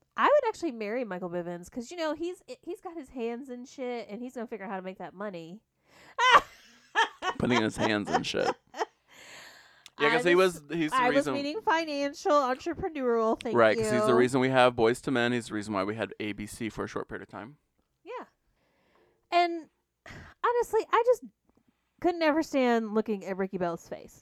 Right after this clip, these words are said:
Speaker 1: So I feel like he is giving me the least. So fuck him.
Speaker 2: But he
Speaker 1: He
Speaker 2: is the best singer.
Speaker 1: He
Speaker 2: Let's,
Speaker 1: did.
Speaker 2: I mean
Speaker 1: I mean, listen, singing can only get you so far for, for, for, for
Speaker 2: For
Speaker 1: me.
Speaker 2: you.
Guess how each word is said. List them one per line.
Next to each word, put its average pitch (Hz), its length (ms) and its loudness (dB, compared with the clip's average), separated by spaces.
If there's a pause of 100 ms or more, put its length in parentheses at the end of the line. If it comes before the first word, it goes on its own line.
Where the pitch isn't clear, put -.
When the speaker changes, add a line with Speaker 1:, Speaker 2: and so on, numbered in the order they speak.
Speaker 1:
So 208 540 4 (340)
I 269 60 0
feel 277 140 4
like 262 180 2
he 269 220 2
is 240 340 0 (480)
giving 262 280 0
me 254 140 2
the 233 120 2
least. 208 640 0 (180)
So 185 720 2 (120)
fuck 220 180 -2
him. 175 560 -4 (100)
Speaker 2:
But 269 120 6
he 359 60 6
Speaker 1:
He - 40 6
Speaker 2:
is 151 160 6
the 120 80 4
best 104 300 0
singer. - 540 -8
Speaker 1:
He 247 140 0
Speaker 2:
Let's, 170 280 8
Speaker 1:
did. 190 100 -8
Speaker 2:
I 117 80 2
mean 98 340 -4
Speaker 1:
I 294 160 6
mean, 349 240 2 (280)
listen, 190 580 0
singing 233 400 -4
can 220 140 -4
only 190 260 2
get 175 180 -4
you 180 160 -2
so 170 160 -2
far 165 320 0
for, 160 400 -8
for, 160 300 -10
for, 160 180 -14 (520)
for 160 100 -10
Speaker 2:
For 143 140 -10
Speaker 1:
me. 92 60 -14
Speaker 2:
you. 95 300 -12